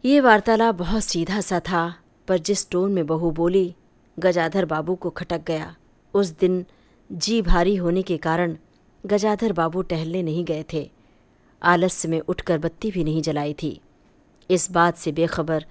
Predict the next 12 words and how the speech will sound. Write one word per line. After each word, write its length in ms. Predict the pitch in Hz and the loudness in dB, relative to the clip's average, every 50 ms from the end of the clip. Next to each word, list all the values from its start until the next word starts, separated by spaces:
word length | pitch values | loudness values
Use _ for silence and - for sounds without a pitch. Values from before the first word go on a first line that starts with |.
| - - - - - - 165 | -18 -20 -20 -20 -8 -2 0
नरेंद्र 520 | 170 170 165 175 175 175 170 165 175 - - _ _ - | 0 2 2 2 2 2 0 -2 -6 -8 -10 _ _ -2
माँ 160 | 180 180 170 | 0 0 2
से 160 | 170 - 170 | 2 0 -2
कहने 280 | 160 - 160 160 165 165 | -4 -4 -4 -2 -2 0
लगा, 360 | 151 156 147 156 151 151 156 - _ _ _ _ _ _ | 0 -2 -2 -2 -4 -4 -6 -12 _ _ _ _ _ _
"अम्मा, 400 | - 175 175 165 185 226 247 226 - - - - - - - - | -4 -2 0 6 6 6 6 6 2 -6 -18 -20 -20 -20 -10 0
तुम 160 | - 247 220 202 | 2 4 8 10
बाबूजी 380 | 214 208 208 233 262 214 247 | 10 10 10 8 4 2 0
से 140 | 240 - 277 | 0 0 0
कहती 320 | - - 208 202 - 254 | 0 0 0 0 0 0
क्यों 160 | 202 - 175 170 | 2 2 2 0
नहीं? 260 | 170 170 196 170 | 2 0 0 -2